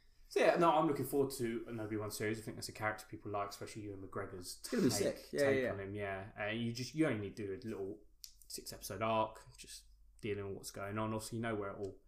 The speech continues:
Speaker 2: Yeah.
Speaker 1: happens. I would, li-, I would personally like Star Wars to basically just fast forward a thousand years, in, like, stop doing, you know, in and around this Skywalker.
Speaker 2: The New Republic.
Speaker 1: Yeah, something like that. Yeah, just go,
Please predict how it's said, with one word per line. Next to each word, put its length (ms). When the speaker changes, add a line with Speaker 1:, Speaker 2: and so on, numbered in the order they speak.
Speaker 2:
Yeah. 220
Speaker 1:
happens. 280
I 60
would, 240
li-, 260
I 220
would 220
personally 400
like 180
Star 380
Wars 340
to 200
basically 380
just 140
fast 320
forward 160
a 40
thousand 340
years, 280
in, 220
like, 200
stop 460
doing, 440
you 120
know, 200
in 100
and 80
around 520
this 160
Skywalker. 880
Speaker 2:
The 80
New 280
Republic. 480
Speaker 1:
Yeah, 220
something 260
like 220
that. 40
Yeah, 260
just 200
go, 180